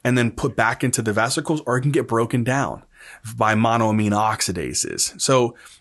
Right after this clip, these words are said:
either way, the same kind of concepts occurs, is that after norepinephrine is done, it can get metabolized in the synapse, or it can get reuptaken into the actual axon and get recycled into the vesicle, or it can get broken down again. Why am I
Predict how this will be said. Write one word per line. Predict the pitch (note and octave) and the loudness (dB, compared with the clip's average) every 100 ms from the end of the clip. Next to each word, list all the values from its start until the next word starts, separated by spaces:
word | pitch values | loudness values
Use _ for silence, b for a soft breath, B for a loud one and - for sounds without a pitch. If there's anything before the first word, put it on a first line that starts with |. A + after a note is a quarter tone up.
| _ | _
either | C4 A#3+ B2+ | 2 4 4
way, | A#2 C3 G#2+ | 4 2 2
the | A2 | 0
same | - C#3 C3+ | 0 0 0
kind | C3+ A#2 | 0 -2
of | - | -2
concepts | G#2+ G#2 - - | -4 -4 -6 -8
occurs, | - D3 G2+ | -2 -2 0
is | G2+ | -4
that | G2 - | -4 -4
after | A#2 - C3 | -6 -2 0
norepinephrine | A#2 A2 A2 G#2 F#2+ G#2 | 0 -2 -2 -4 -4 -6
is | G2 F#2 B B - | -4 -6 B B -6
done, | B2+ E3+ B2 C3+ C#3 B _ | 0 2 2 0 -6 B _
it | A#2 A2+ | -2 0
can | A2 | -2
get | G#2+ G#2 - _ | 0 0 -2 _
metabolized | G#2 G2+ B2 A#2+ C3+ C3+ C#3+ | -8 -2 0 2 0 0 0
in | F#3+ | -2
the | |
synapse, | F#3 C3+ A2+ B2 - - B B B - | 0 0 -2 -2 -6 -8 B B B -2
or | B2 | 0
it | B2 | 2
can | B2+ | 2
get | - | 2
reuptaken | G#2+ A#2 A#2+ - G#3+ A3+ - A#2 G2+ G#2 | 0 0 -2 0 -2 -2 -2 -2 0 -4
into | G#2 A2+ A#2 | -4 -4 -2
the | A2 G#2 | 0 0
actual | G2+ - G#2 - | 0 -2 -2 -2
axon | G2+ - F#2+ F#2 C3+ B B B | -4 -4 -2 -4 -6 B B B
and | A2+ | -2
get | A2 F#2+ | -2 0
recycled | G#2 - A2 A#2 D3+ | -2 0 0 0 0
into | D3 C3+ | -2 -4
the | C3 | -2
vesicle, | C3 C#3 D3+ F3+ | -2 -2 -4 -2
or | A#2+ | -2
it | |
can | A2 | 0
get | A2 | -2
broken | A2 G#2 G2+ | 0 -2 -2
down | F#2 F2+ | -4 -2
again. | G#2 G#2 - _ _ _ _ _ _ _ - - | 0 0 -4 _ _ _ _ _ _ _ -14 -10
Why | G#2+ - B3 | -8 -4 -2
am | C4+ | 0
I | G3 E3 B2+ | 0 0 -2